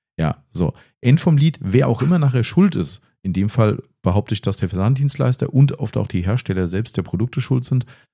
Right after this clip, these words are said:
versuchen wir eben aus diesen Gründen, ähm,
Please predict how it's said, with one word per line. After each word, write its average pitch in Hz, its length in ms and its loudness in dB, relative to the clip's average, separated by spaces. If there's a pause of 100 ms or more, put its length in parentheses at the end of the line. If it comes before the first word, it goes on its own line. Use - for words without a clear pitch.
(180)
versuchen 110 480 0
wir 113 140 2
eben 113 320 2
aus 117 240 -8
diesen 123 300 0
Gründen, 117 560 0 (500)
ähm, 98 320 2